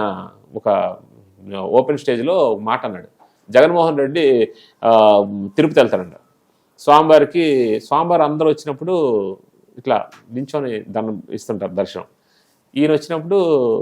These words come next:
దర్శనం అయిపోయిన తర్వాత స్వామివారు ఇలా తొంగి తొంగి చూస్తుంటారంట. అప్పుడు పద్మావతి అమ్మవారు అడుగుతారంట స్వామివారికి, 'ఏమైంది స్వామి, మీరు తొంగి తొంగి చూస్తున్నారు?' 'అమ్మ, వచ్చింది ఆడే జగన్మోహన్ రెడ్డి, ఆ హుండీ కూడా ఎత్తుకెళ్ళిపోతాడు,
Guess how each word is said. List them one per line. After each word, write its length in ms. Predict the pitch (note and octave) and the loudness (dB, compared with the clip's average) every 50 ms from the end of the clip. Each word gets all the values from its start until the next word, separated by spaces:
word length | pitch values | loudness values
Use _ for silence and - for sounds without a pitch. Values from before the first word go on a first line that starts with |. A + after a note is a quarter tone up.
| G2 F#2+ - _ _ _ _ _ _ _ _ _ _ _ _ - | -6 -8 -12 _ _ _ _ _ _ _ _ _ _ _ _ -10
దర్శనం 320 | B2 B2 C3+ - - - D#3 | -4 -4 -4 -4 -2 -4 -4
అయిపోయిన 240 | D3+ C#3+ C#3+ C3+ | -4 -4 -6 -8
తర్వాత 300 | C3 C#3+ C#3+ _ G3+ G3+ | -8 -10 -8 _ -10 -10
స్వామివారు 400 | F3+ - C#3 C#3 D3+ D#3+ D#3+ D3 | -8 -4 -4 -2 -2 -2 -2 -2
ఇలా 120 | C#3 C#3 D3 | 0 0 -2
తొంగి 260 | C#3+ - C#3+ D#3 D#3+ | 0 -2 -2 -2 0
తొంగి 160 | D#3 E3 C#3+ | -2 -2 -2
చూస్తుంటారంట. 580 | A#2 A#2+ A2 - - G#2+ F#2 F#2 F2+ F2 F2 - - _ _ _ _ _ _ | -2 -2 -2 -2 -4 -6 -6 -8 -8 -10 -14 -20 -20 _ _ _ _ _ _
అప్పుడు 180 | - B2+ A#2 | -8 -8 -2
పద్మావతి 420 | A#2 B2 A#2 A#2+ C#3+ D3 C#3+ - C3+ | 0 0 0 2 0 0 0 -2 -4
అమ్మవారు 240 | B2+ B2 A#2+ A#2+ | -4 -4 -2 -2
అడుగుతారంట 440 | A#2+ A2 A#2 A2+ - A2 F#2 F2+ F2 - _ _ _ _ | 0 -2 -2 -2 -2 -4 -4 -4 -8 -14 _ _ _ _
స్వామివారికి, 500 | - - G#2+ G#2+ G#2 G2+ F#2 F2+ - _ _ _ _ _ _ _ _ - G#2+ | -6 -4 -4 -2 -2 -4 -6 -6 -10 _ _ _ _ _ _ _ _ -2 -2
'ఏమైంది 960 | A2+ A#2+ B2+ B2+ A#2 G#2+ G2+ G2+ G2 F#2+ F#2+ F#2 F2+ F2 F2 F2 F2 F2+ F2+ | 0 0 0 -2 -4 -4 -4 -4 -2 -2 -2 -4 -6 -8 -10 -12 -14 -16 -18
స్వామి, 380 | - - - F#2+ F2+ F#2+ A2+ C#3 | -16 -10 -8 -8 -8 -8 -12 -12
మీరు 180 | C#3 A2+ F#2+ | -14 -14 -14
తొంగి 220 | - - G2+ G2+ G2+ | -12 -12 -10 -10 -10
తొంగి 220 | G#2 G#2 G2+ F#2+ | -10 -10 -10 -10
చూస్తున్నారు?' 420 | G2 F#2+ _ - F2+ F2+ A2+ C#3 C#3+ _ _ _ _ _ _ - | -12 -14 _ -16 -14 -14 -14 -16 -18 _ _ _ _ _ _ -8
'అమ్మ, 140 | G2+ A2 B2+ | -6 -4 0
వచ్చింది 440 | B2+ A2 A2 A2 - C3 B2+ A#2 G#2 | 2 2 0 0 -2 -8 -4 -2 -2
ఆడే 220 | G#2+ A2 A2 A2 | 0 0 -2 -2
జగన్మోహన్ 440 | F#2+ G#2 G2+ A2 A#2 A#2 G#2 A2 G#2 | -2 -4 -4 -4 -6 -6 -8 -6 -6
రెడ్డి, 220 | G2+ F#2+ F#2+ G#2 | -4 -2 -2 -2
ఆ 160 | G#2 G2+ G2 | 0 0 -2
హుండీ 420 | F#2 F2 - _ G2 A2+ B2 C3 C#3+ | -4 -6 -10 _ -6 -2 -2 0 0
కూడా 160 | C#3 C#3 C3 | 2 2 2
ఎత్తుకెళ్ళిపోతాడు, 640 | A#2+ - - A2+ A#2 G#2+ F#2+ G#2+ - G2 F#2+ F#2 | 0 0 -2 -6 -6 -4 -6 -6 -6 -6 -6 -8